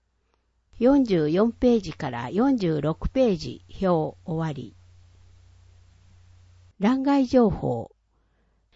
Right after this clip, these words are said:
本文中に記載がないものは、原則として、対象、どなたでも、費用、無料、申し込み、不要。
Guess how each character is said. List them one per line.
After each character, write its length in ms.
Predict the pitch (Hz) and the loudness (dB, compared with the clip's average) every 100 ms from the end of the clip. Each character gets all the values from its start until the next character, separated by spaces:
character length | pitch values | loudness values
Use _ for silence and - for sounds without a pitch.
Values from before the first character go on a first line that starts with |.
| _ _ | _ _
本 280 | 240 269 277 | -4 -2 0
文 220 | 294 277 | -2 -4
中 260 | - 269 254 | -4 -4 -2
に 200 | 247 233 | -4 -6
記 80 | |
載 260 | - 254 262 | -2 -2 0
が 140 | 247 | -2
な 160 | 247 247 | -4 -4
い 60 | 196 | -4
も 140 | 165 | -6
の 140 | 151 | -6
は、 200 | 147 151 _ _ - | -6 -8 _ _ -4
原 180 | 202 240 | -2 -2
則 280 | 262 - - | -4 -6 -6
と 100 | 226 | -6
し 140 | - | -6
て、 240 | 202 190 _ _ _ _ | -8 -8 _ _ _ _
対 220 | 208 240 | -4 -4
象、 460 | - 240 220 208 - - | -2 -2 -2 -4 -10 -4
ど 160 | 226 | -2
な 160 | 269 240 | -2 -4
た 160 | 160 160 | -6 -6
で 140 | 196 | -6
も、 180 | 160 - _ _ _ _ | -6 -12 _ _ _ _
費 160 | - 269 | -4 0
用、 440 | 247 156 120 - _ | 2 2 -2 -10 _
無 180 | 190 196 | -4 0
料、 380 | 196 175 156 - _ _ _ - | 2 0 -2 -8 _ _ _ -4
申 200 | 214 254 | -2 0
し 120 | - | -2
込 160 | - 233 | -4 -4
み、 240 | 214 - _ | -4 -10 _
不 200 | - 175 | -8 -4
要。 400 | 175 170 156 | -2 -2 -4